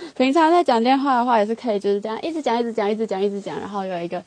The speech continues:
有一个神奇的空格，让，让别人回应，然后自己再继续讲自己的事情。就，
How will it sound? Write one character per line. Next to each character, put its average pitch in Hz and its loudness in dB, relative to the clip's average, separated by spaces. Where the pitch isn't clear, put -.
有 208 0
一 - -2
个 220 2
神 214 -4
奇 220 -4
的 214 0
空 240 -2
格， 190 -6
让， 220 0
让 233 -2
别 208 -2
人 202 -6
回 208 -2
应， 254 -2
然 208 -2
后 247 4
自 254 0
己 190 4
再 196 4
继 196 -2
续 190 -6
讲 170 -6
自 - -6
己 165 -4
的 - -14
事 - -14
情。 - -16
就， 269 4